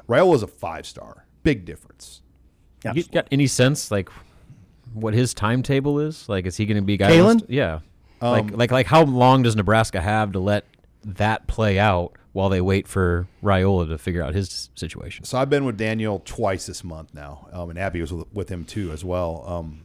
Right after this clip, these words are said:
Speaker 1: th-, on Sunday. And from my read and talking to his coach, Mike Huffman, they have advised him, if you see something that you like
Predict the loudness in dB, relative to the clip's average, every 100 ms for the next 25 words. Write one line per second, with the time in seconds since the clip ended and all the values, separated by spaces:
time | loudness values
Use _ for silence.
0 | -18 -16 -10 -10 -8 -8 -8 -8 -12 -16
1 | _ -20 _ _ -10 -8 -10 -18 -20 _
2 | _ -8 -4 2 4 4 2 2 0 -2
3 | -2 0 -2 -2 -4 -6 -2 0 0 -4
4 | -10 -4 -2 -2 -4 -6 -8 -14 -20 _
5 | _ _ -10 0 2 2 0 -6 -6 0
6 | 2 0 -2 -8 -4 -4 -6 -10 -18 _
7 | _ -10 -8 -6 0 4 4 2 -4 -2
8 | -2 2 0 0 -2 -2 -4 -2 -2 2
9 | 2 2 0 -4 -14